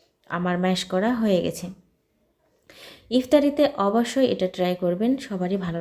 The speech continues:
লাগবে। সেই সাথে আমি অ্যাড করলাম কিছুটা রাঁধুনি পাতা। আপনারা চাইলে এখানে ধনিয়া পাতাও অ্যাড করতে পারেন।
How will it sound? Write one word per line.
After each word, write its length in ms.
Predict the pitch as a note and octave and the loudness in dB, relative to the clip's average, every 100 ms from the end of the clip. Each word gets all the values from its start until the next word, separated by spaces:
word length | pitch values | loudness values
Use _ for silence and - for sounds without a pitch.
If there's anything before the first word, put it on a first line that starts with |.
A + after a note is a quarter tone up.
| E3 | -8
লাগবে। 240 | E3 F3+ F#3+ - _ _ _ _ | -10 -12 -14 -16 _ _ _ _
সেই 180 | - B3+ | -2 -2
সাথে 260 | B3+ B3+ C4 | 2 0 2
আমি 180 | B3 G#3 | 0 0
অ্যাড 180 | G3 G3 - | -2 -4 -4
করলাম 240 | A3 A#3+ | -2 0
কিছুটা 400 | A#3+ G3 G3 F#3 G3 - - - | -2 -4 -6 -6 -8 -10 -18 -6
রাঁধুনি 380 | G3+ F#3+ A3 A3 | 0 2 4 2
পাতা। 260 | G#3+ F#3 F#3 - | 0 -6 -6 -6
আপনারা 260 | F#3 A#3 C4 | -2 0 0
চাইলে 320 | B3+ C4+ C4 A#3 | 0 2 4 2
এখানে 240 | A3 A3+ A#3 | 0 -2 -2
ধনিয়া 340 | G#3+ F#3+ F#3 | 0 0 0
পাতাও 320 | F#3 F3+ G3 | 0 -4 -4
অ্যাড 200 | G#3 F3 - | -6 -6 -10
করতে 200 | E3 - | -14 -12
পারেন। 260 | E3+ E3 | -10 -10